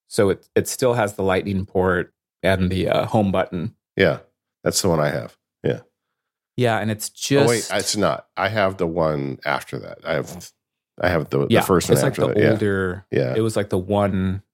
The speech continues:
Speaker 1: ten point five
Speaker 2: Yeah.
Speaker 1: size.
Speaker 2: Yeah.
Speaker 1: You know, and what, what I found was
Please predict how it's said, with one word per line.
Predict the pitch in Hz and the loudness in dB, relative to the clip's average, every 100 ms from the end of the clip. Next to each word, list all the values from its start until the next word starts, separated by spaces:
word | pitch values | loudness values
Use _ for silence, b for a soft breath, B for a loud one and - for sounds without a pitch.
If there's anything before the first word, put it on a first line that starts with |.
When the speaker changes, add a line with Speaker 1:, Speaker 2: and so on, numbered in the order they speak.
| _ - | _ -2
Speaker 1:
ten | 117 92 | 0 0
point | 92 78 | 0 -2
five | - 82 87 | 0 0 0
Speaker 2:
Yeah. | 160 - _ - - 69 69 | -2 -12 _ -6 0 2 0
Speaker 1:
size. | - - _ _ - | -4 -14 _ _ -6
Speaker 2:
Yeah. | 65 - _ _ _ _ _ _ _ - | -4 -6 _ _ _ _ _ _ _ -6
Speaker 1:
You | 139 | -2
know, | |
and | 143 143 | -2 0
what, | 165 - _ | -2 -6 _
what | 139 135 | -2 0
I | 123 | -2
found | - 147 165 139 | -2 0 0 0
was | 104 98 | 0 0